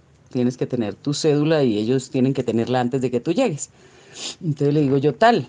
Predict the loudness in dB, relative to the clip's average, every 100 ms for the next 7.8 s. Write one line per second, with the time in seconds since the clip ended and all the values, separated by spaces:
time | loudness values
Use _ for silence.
0 | -6 -2 0 2 2 2 2 0 -6 -20
1 | -20 _ -2 2 2 4 6 6 6 4
2 | 2 0 -12 -20 _ _ _ _ _ _
3 | _ _ _ _ -6 2 2 4 4 4
4 | 2 -4 4 4 6 6 6 4 4 4
5 | 6 6 6 4 2 2 2 4 2 4
6 | 2 4 4 4 2 2 2 2 2 0
7 | 4 4 4 2 2 -2 -4 -8